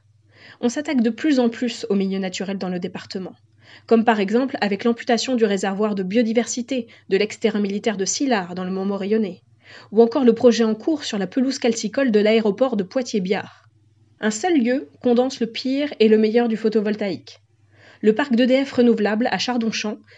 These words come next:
s'étalerait à cheval sur une terre autrefois cultivée et une zone non réhabilitée du chantier de la L G V, dans un secteur floristique remarquable. Ce nouveau parc se trouverait alors au pied du parc mitoyen de la Cergy, qui se situe, lui,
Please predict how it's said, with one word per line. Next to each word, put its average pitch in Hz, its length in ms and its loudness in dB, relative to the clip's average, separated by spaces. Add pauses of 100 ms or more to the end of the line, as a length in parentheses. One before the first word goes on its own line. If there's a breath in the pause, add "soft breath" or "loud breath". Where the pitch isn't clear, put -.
(180 soft breath)
s'étalerait 269 520 0
à 220 100 -2
cheval 269 420 0
sur 226 200 -2
une 214 180 0
terre 269 360 -4
autrefois 262 380 -4
cultivée 220 560 -6 (280 loud breath)
et 226 80 6
une 233 120 6
zone 269 340 4
non 240 140 6
réhabilitée 226 580 2
du 220 100 0
chantier 214 320 -2
de 226 40 4
la 214 80 2
L 202 80 0
G 196 180 -2
V, 156 200 -8 (120)
dans 196 220 -2
un - 20 -10
secteur 226 300 -4
floristique 208 560 -4
remarquable. 226 640 -2 (340)
Ce - 140 0
nouveau 233 240 6
parc 285 300 -4
se - 100 -2
trouverait 220 320 0
alors 226 400 0
au 214 60 2
pied 294 260 -4
du 220 100 0
parc 220 220 -8
mitoyen 220 380 0
de 208 80 -2
la 180 100 -4
Cergy, 226 520 -4 (280 soft breath)
qui 240 100 -2
se 233 140 -2
situe, 220 360 -4
lui, 202 300 -6